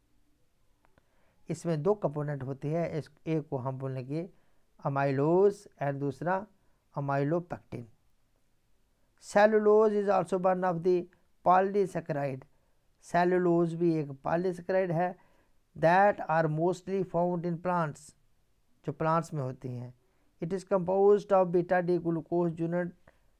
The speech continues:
joined by the glycosidic linkage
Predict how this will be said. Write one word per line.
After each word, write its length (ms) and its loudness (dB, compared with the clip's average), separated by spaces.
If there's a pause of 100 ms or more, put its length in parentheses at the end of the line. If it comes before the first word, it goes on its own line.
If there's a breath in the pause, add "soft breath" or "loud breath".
(120)
joined 560 -2
by 180 2
the 220 -2
glycosidic 920 -4
linkage 640 -6